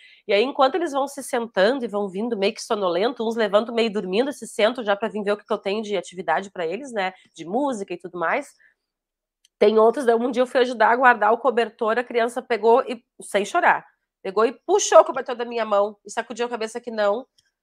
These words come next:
porque ela ficava com o cobertor mais um pouquinho naquele processo de estar acordando, né? Depois, quando eu tinha acordado melhor.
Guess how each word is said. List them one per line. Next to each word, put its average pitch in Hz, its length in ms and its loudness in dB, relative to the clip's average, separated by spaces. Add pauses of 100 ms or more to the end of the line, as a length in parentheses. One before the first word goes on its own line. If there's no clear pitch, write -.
(220)
porque 247 300 -4
ela 226 140 4
ficava 240 520 2
com 247 120 -12
o - 20 -20
cobertor 220 420 -4
mais 240 300 -2
um 349 100 -6
pouquinho 269 540 -8
naquele 247 320 -6
processo 233 540 -6
de 214 120 -10
estar 233 360 0
acordando, 233 680 -2
né? 139 120 -8
Depois, 165 640 -4
quando 247 180 -10
eu 214 80 -6
tinha 185 280 -12
acordado 165 400 -6
melhor. 208 560 0